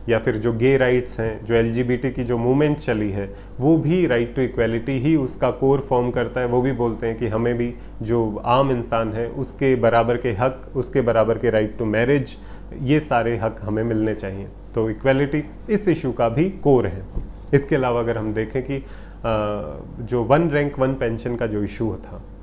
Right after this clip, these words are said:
वो भी यही बोल रहे हैं कि जो सिमे-, सेम रैंक के जो, अ, जो रि-, रिटायर्ड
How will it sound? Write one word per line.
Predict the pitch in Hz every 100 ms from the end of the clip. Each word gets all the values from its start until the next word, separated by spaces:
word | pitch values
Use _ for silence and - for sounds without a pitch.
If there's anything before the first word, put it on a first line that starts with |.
| -
वो | 107 120
भी | 120
यही | 113 113
बोल | 110 107
रहे | 104 123
हैं | 127
कि | 127
जो | 117 123 120 - -
सिमे-, | - - 147 151 160
सेम | - 151 151
रैंक | 127 120 -
के | 131
जो, | 117 117 110 107
अ, | 104 98 95 95 104
जो | 101 110 104 -
रि-, | 113 123 127 113
रिटायर्ड | 120 120 123 123 120 120 113